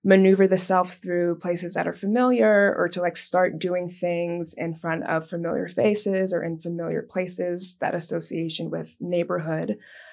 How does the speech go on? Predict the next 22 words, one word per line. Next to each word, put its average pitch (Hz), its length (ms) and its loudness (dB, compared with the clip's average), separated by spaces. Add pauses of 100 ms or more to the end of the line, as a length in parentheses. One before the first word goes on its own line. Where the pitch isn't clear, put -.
(100)
But 202 120 12
as 202 160 12
she 196 520 6
advanced 208 600 8
in 185 140 2
her 180 140 -2
dancing, 185 760 0 (320)
um, 175 300 0
one 202 160 6
of 202 60 6
the 190 100 4
ways 180 260 4
that 180 120 -4
she 180 160 -2
was 180 180 -4
able 180 240 0
to 175 100 -2
stand 175 420 0
out 180 380 4 (100)
was 175 540 0
her 170 320 2
humor. 214 640 0